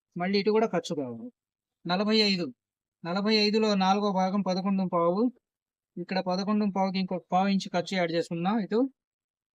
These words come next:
ఇక్కడ తొడ లూజ్ వచ్చేసి ముప్పై, ముప్పై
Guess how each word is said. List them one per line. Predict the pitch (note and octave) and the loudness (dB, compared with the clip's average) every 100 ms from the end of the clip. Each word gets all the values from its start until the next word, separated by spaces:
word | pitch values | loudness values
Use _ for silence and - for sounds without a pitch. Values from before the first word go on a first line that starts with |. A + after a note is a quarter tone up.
| _ _ - | _ _ -16
ఇక్కడ | F3+ G3+ F3+ F3 F3+ _ _ _ _ - | -4 2 4 2 0 _ _ _ _ -6
తొడ | F3+ | -4
లూజ్ | G#3 G#3+ G3 | 0 0 0
వచ్చేసి | F#3+ G3+ F#3 A3 F3 F3 _ _ _ _ _ _ _ _ _ _ _ _ F3+ | -2 -4 0 0 2 -4 _ _ _ _ _ _ _ _ _ _ _ _ -8
ముప్పై, | F#3 - F#3 B2+ _ _ _ _ _ D3+ _ _ _ _ _ _ _ _ _ _ _ | -8 -2 -2 -4 _ _ _ _ _ _ _ _ _ _ _ _ _ _ _ _ _
ముప్పై | E3+ F#3 - | -10 -8 -2